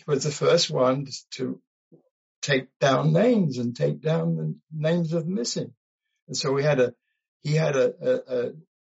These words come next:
something like ten thousand names of, of, of disappeared people on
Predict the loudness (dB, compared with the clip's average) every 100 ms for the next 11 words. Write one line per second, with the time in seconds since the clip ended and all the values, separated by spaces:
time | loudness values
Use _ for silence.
0 | _ -16 -10 -8 -6 -6 -8 -8 -6 -6
1 | -6 -8 -8 -6 -8 -6 -4 -2 -2 -6
2 | -8 -10 -4 -4 -4 -10 -10 -10 -14 _
3 | -2 -2 0 0 0 0 -2 -4 -2 -6
4 | -6 _ _ _ _ _ _ _ _ _
5 | _ _ _ 0 2 0 -2 -6